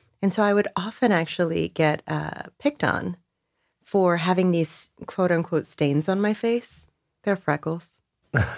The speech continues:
Speaker 1: But in that community, in that frame of reference, it's not really a thing,
Speaker 2: Mm.
Speaker 1: you know? So, um,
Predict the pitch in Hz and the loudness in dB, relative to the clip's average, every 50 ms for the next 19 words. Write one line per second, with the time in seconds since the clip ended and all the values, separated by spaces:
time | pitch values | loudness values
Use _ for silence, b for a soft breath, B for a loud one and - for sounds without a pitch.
0 | B B B B B B B B B - 226 208 - 226 240 247 233 233 233 226 | B B B B B B B B B 0 0 0 0 0 -2 0 0 0 -2 -2
1 | - - - 214 208 202 208 247 320 381 392 285 185 160 - - - 202 220 233 | -4 -4 -2 -2 0 0 2 0 0 0 0 0 0 2 2 2 2 2 0 0
2 | - 214 214 226 220 - - 233 220 214 214 208 185 - 196 202 262 - - - | 0 0 0 0 -2 -2 0 0 2 2 0 0 -2 0 0 0 0 -2 -2 -2
3 | 175 156 151 156 190 180 - - 185 - - 202 202 214 - - 202 196 196 190 | 0 0 0 0 -2 -4 -4 -8 -8 -6 -4 -2 0 0 0 0 -2 -2 0 0
4 | 180 170 160 156 - _ - 190 254 320 247 - - - - - - _ _ _ | 0 -2 -2 -4 -6 _ -2 -2 0 0 -2 -2 -4 -6 -10 -10 -12 _ _ _
5 | _ - 120 117 113 101 95 92 - _ _ _ _ - 180 180 180 175 175 190 | _ 2 2 4 4 2 0 -2 -6 _ _ _ _ 0 2 4 4 4 4 4
6 | 208 226 240 - - - 214 202 196 190 190 190 190 185 - - - 185 180 175 | 2 2 0 -2 -2 0 2 4 4 4 4 4 2 2 0 0 0 0 2 2
7 | 170 170 165 160 160 160 165 165 165 170 | 0 0 -2 -2 -4 -6 -8 -10 -12 -12